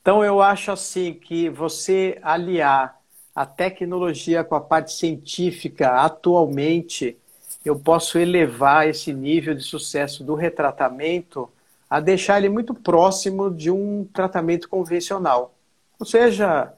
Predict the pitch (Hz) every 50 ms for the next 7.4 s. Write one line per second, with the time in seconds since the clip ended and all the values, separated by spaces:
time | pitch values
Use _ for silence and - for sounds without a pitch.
0 | _ _ _ _ _ _ - 202 - 214 180 185 202 196 185 175 147 117 117 131
1 | 143 165 185 185 175 180 - 135 131 135 123 131 151 143 156 147 151 151 151 151
2 | - - - 143 139 - - 180 180 175 - 196 190 160 185 202 190 170 190 190
3 | 185 190 - - 240 240 247 220 185 160 180 185 175 170 175 180 170 - 165 151
4 | - - 175 151 - 160 - - 156 147 - - - 147 123 110 - _ _ -
5 | _ _ _ _ _ _ _ _ _ _ _ _ _ _ - - 202 233 226 -
6 | - 240 220 180 165 175 185 190 208 214 214 - - 214 180 190 208 180 - -
7 | - 160 147 135 120 - -